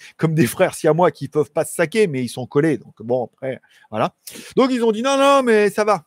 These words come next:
ça va bien. Nous, on a des nouvelles, tout va bien. » Bah oui, bon, pas la panique, pas de nouvelles. Alors, j'ai écrit à, le seul contact que j'avais, c'était Dennis Rodman. Bon, si vous croyez pas, vous, je connais son mail, c'est dennis rodman arobase gmail point com.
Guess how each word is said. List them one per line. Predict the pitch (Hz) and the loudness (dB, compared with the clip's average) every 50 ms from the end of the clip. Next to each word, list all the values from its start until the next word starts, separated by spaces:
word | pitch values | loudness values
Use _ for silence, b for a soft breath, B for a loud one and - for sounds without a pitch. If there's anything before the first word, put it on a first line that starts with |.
| _ _ - | _ _ -4
ça | 190 226 | -2 0
va | 262 254 | 0 0
bien. | 233 240 247 254 262 262 254 240 | 0 0 0 2 2 2 2 0
Nous, | 220 220 240 | 0 0 0
on | 240 226 | 2 4
a | 220 | 4
des | 208 196 | 2 2
nouvelles, | 190 180 180 190 220 233 | 0 2 4 4 4 4
tout | 220 208 | 2 0
va | 175 160 | -2 0
bien. » | 123 131 117 - | 0 -2 -6 -8
Bah | - 117 | -6 -6
oui, | 139 135 107 _ | -6 -6 -6 _
bon, | - | -14
pas | - - 131 | -8 -4 -2
la | 135 131 | -2 -2
panique, | - 127 123 156 190 - B B B B B - | -2 -2 -2 -2 -4 -6 B B B B B 2
pas | 226 226 | 2 4
de | 208 | 6
nouvelles. | 208 185 185 208 240 | 6 6 8 8 8
Alors, | 202 180 180 180 185 175 | 8 8 8 8 6 4
j'ai | 135 180 | 4 2
écrit | 196 - - - 226 226 220 208 | 0 0 -2 -2 0 2 4 4
à, | 185 170 156 151 147 143 147 143 | 4 6 4 4 4 4 4 4
le | 147 147 | 2 2
seul | - 240 233 | 0 -2 -4
contact | - - 196 - - - | -4 -4 -6 -6 -4 -4
que | 190 | -2
j'avais, | 170 180 185 202 | -2 0 0 -2
c'était | 190 - - | -2 -4 -6
Dennis | 113 156 160 180 160 | -4 -4 -4 -4 -6
Rodman. | - 151 131 120 135 190 302 285 _ _ _ _ _ _ _ _ _ _ _ _ _ _ _ _ _ _ _ _ | -6 -6 -2 0 0 -2 -2 -4 _ _ _ _ _ _ _ _ _ _ _ _ _ _ _ _ _ _ _ _
Bon, | - - | -20 -20
si | - - 131 | -16 -12 -10
vous | 135 117 | -10 -10
croyez | - - 131 127 123 131 131 | -8 -4 -2 -2 0 0 0
pas, | - 156 165 196 170 | 2 4 6 6 4
vous, | 123 98 92 | 4 0 -8
je | - - 117 | -14 -14 -14
connais | 104 - 120 110 117 | -12 -12 -10 -10 -10
son | - - 113 | -12 -12 -10
mail, | 120 156 247 349 320 | -6 -4 -4 -6 -6
c'est | - - 104 | -12 -16 -10
dennis | 107 143 143 170 170 | -8 -8 -6 -8 -8
rodman | - - 220 - - 170 208 220 180 | -8 -10 -12 -10 -8 -10 -10 -8 -6
arobase | - 135 120 127 135 165 175 | -4 -4 -4 0 0 -2 -2
gmail | 120 101 135 131 151 170 | -2 -4 -4 -2 0 -2
point | 170 - 135 127 | -2 -2 -6 -6
com. | - - 127 113 | -2 -2 -2 -2